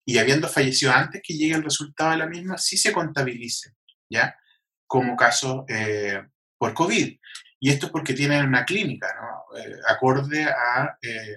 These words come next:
a una infección por covid y la probabilidad de que sea covid es bastante más alta que no s-, que, que no sea, digamos. Entonces, eh, esa contabilidad es mucho más cercana a lo real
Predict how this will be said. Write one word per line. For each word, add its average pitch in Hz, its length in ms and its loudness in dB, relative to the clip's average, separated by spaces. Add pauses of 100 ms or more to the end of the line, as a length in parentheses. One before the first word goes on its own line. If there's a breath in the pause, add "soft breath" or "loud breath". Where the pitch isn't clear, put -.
a 117 100 -2
una 127 120 -2
infección 123 440 -6
por 127 160 -2
covid 147 340 0 (500)
y 131 80 0
la 127 120 6
probabilidad 120 520 2
de - 80 -2
que 120 100 -4
sea 170 300 4
covid 139 280 -2
es 131 140 -4
bastante 151 420 -2
más 143 200 -2
alta 160 400 2 (100)
que - 320 -4 (220)
no 113 100 -4
s-, - 380 -2
que, 117 260 -2
que - 100 -2
no 113 120 -4
sea, 123 260 4
digamos. - 240 -12 (880 loud breath)
Entonces, 151 580 2
eh, 131 400 4 (1000)
esa 135 200 8
contabilidad 127 480 4
es 127 60 -4
mucho 131 240 0
más 139 160 2
cercana 135 400 0
a - 20 2
lo 143 100 2
real 165 420 2